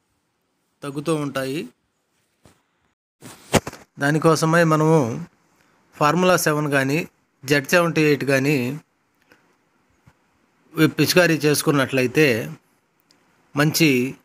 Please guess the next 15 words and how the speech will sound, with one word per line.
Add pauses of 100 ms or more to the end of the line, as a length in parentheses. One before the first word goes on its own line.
(840)
పైరు
యొక్క (120)
గ్రోత్ని (100)
మనము (880)
సాధించుకోవచ్చు. (1300)
మనం (540)
ఏ (120)
రకమైన (640)
పురుగు
మందు
కానీ, (120)
తెగులు
మందు
కానీ (580)
మోతాదుకు